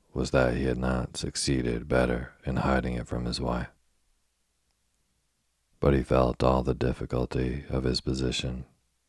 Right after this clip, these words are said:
and sorry for his wife, his children, and himself. Possibly he might have managed to conceal his sins better from his wife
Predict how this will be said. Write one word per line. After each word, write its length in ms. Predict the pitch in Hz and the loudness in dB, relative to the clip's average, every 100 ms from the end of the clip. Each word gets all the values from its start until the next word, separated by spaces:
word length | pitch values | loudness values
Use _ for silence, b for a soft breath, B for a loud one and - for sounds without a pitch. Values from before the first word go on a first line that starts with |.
| _ | _
and 160 | - 65 | -4 0
sorry 400 | - 62 60 60 | 2 2 2 -2
for 220 | - 60 | -2 -2
his 160 | 60 - | -2 -2
wife, 320 | 62 60 62 _ _ _ _ _ _ | -2 -2 -4 _ _ _ _ _ _
his 160 | - 69 | -6 -4
children, 460 | - 62 60 65 - _ _ _ _ - | 0 0 0 -4 -10 _ _ _ _ -4
and 120 | 65 | -2
himself. 480 | 62 - 60 58 - _ _ _ _ _ _ _ _ _ _ _ _ _ _ _ _ _ _ _ _ _ _ _ _ _ _ _ _ - | 0 0 0 -2 -6 _ _ _ _ _ _ _ _ _ _ _ _ _ _ _ _ _ _ _ _ _ _ _ _ _ _ _ _ 4
Possibly 720 | 67 60 67 64 62 62 64 | 4 4 0 0 0 0 0
he 140 | 67 | 0
might 240 | 64 64 65 | 2 2 2
have 120 | 64 | 0
managed 540 | 64 65 64 60 - | 0 0 0 -2 -4
to 180 | - - | -4 -4
conceal 520 | - 64 - 65 62 | -4 -4 0 2 2
his 200 | 62 62 | 0 -2
sins 540 | - 64 64 62 64 - | -2 -2 -2 -4 -10 -4
better 300 | 67 64 62 | 0 2 0
from 280 | - 62 62 | -4 -6 -6
his 160 | 62 - | -6 -2
wife 400 | 62 - 60 | 0 0 -2